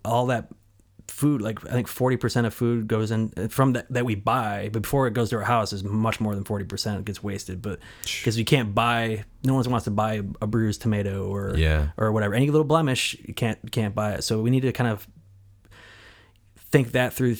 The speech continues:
Speaker 1: too. But, like, composting is huge, and, um,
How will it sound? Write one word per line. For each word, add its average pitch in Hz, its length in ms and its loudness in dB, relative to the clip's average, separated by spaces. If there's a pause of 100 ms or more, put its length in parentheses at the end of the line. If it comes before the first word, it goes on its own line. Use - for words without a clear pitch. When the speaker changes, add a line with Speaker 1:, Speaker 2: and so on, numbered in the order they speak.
(180)
Speaker 1:
too. 165 300 2
But, 131 160 -2
like, 117 340 -4 (240)
composting 123 580 -2
is 92 100 -6
huge, 117 420 0
and, 107 340 -2
um, 104 480 -2